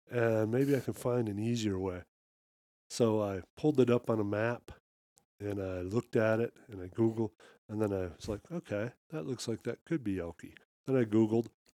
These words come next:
Oh yeah, I found a bunch of people that go in there, posted it on forums. You know, all talked about how hard it was to drive in there, you know, but once I got in there, <laughs> you know, and then how busy it's getting. And I was like, "Geez," you know,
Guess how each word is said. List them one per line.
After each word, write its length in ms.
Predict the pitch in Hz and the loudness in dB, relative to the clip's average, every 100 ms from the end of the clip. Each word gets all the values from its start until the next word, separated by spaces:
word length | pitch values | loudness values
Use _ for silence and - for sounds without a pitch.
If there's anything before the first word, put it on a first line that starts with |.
| - | 4
Oh 140 | 202 | 10
yeah, 220 | 156 139 | 12 12
I 40 | 131 | 10
found 300 | - 127 104 | 6 4 2
a 20 | |
bunch 180 | 98 98 | 0 -4
of 80 | - | -2
people 260 | 101 98 92 | -2 -2 -4
that 200 | 92 85 _ _ - | -4 -8 _ _ -6
go 200 | 110 104 | 0 2
in 100 | 101 | 2
there, 180 | 101 98 | 2 0
posted 440 | - 98 - 104 | -2 -6 -4 -6
it 120 | 92 | -4
on 160 | 95 92 | -4 -6
forums. 640 | - 90 92 95 95 95 - - - - - | -8 -6 -4 -4 -4 -8 -14 -20 -20 -20 0
You 60 | 123 | 4
know, 100 | 110 | 6
all 280 | 110 127 - _ _ | 6 6 2 _ _
talked 260 | - 120 117 | 4 4 4
about 220 | 113 107 | 2 2
how 140 | 101 101 | 4 0
hard 300 | - 107 107 | 2 2 2
it 80 | 92 | 0
was 180 | 98 92 | -2 -4
to 180 | - 85 _ _ _ _ - | -8 -12 _ _ _ _ -2
drive 360 | 101 98 90 | 2 2 2
in 140 | 98 127 | 0 0
there, 260 | 90 101 113 _ _ _ - | -2 -4 -6 _ _ _ -2
you 140 | 107 | 0
know, 300 | 101 98 110 _ _ _ | 2 2 0 _ _ _
but 380 | 101 98 92 - _ - - | 2 2 2 -6 _ -20 -2
once 240 | 113 107 | -2 0
I 60 | 107 | 0
got 280 | 98 98 92 | 2 2 2
in 140 | 117 | 2
there, 280 | 117 104 113 | 2 0 0
<laughs> 40 | |
you 80 | 123 107 | 2 4
know, 260 | 107 110 | 6 6
and 100 | 107 | 6
then 200 | 113 110 - - - | 4 2 -2 -16 -6
how 180 | - 107 | 2 4
busy 380 | 95 123 139 | 8 8 8
it's 160 | 107 - | 2 0
getting. 380 | - 92 98 85 - | -4 -4 -6 -10 -10
And 100 | 110 | -2
I 100 | 110 | 2
was 180 | 104 101 | 2 2
like, 240 | 95 87 | 0 -2
"Geez," 560 | - 98 117 98 87 - - | -6 -2 0 0 -4 -14 0
you 120 | 110 | 4
know, 280 | 104 95 | 6 4